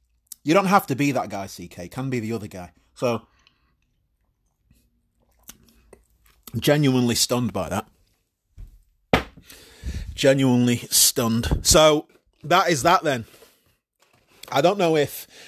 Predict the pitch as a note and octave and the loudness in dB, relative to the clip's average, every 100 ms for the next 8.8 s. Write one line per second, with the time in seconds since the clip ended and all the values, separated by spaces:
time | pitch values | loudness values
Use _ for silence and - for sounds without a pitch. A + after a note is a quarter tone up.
0 | - C#3 C#3 - - C#3 C#3 C3 C3 - | -14 -10 -8 -8 -2 0 0 0 -2 -2
1 | C3+ B2+ G2 B2 - E3 D#3 - A#2 A2+ | -2 -2 -4 -4 -2 -2 -4 -2 0 0
2 | - A#2 G#2 B2+ B2+ B2 G#2 D3+ A2+ G#2+ | -2 -4 -2 -2 0 -2 2 2 2 -2
3 | A2 B2+ E3 D3+ C#3+ C3 C3 B2+ B2+ B2+ | -4 2 2 4 2 2 -2 -2 -4 -4
4 | B2 - A#2 B2 G#2 F2+ A#2+ C3+ _ _ | -6 -6 -4 -4 -4 -4 -6 -6 _ _
5 | _ _ _ - _ _ - _ _ - | _ _ _ -20 _ _ -20 _ _ -12
6 | - B2 E3 F3+ - D3 C#3 B2 B2+ B2+ | -8 0 2 4 4 4 2 0 -6 -6
7 | - - - _ _ _ _ _ - D3 | -12 -20 -20 _ _ _ _ _ -4 -2
8 | D3 C#3 D3 C#3+ B2+ - - | -2 -2 0 0 0 -2 -4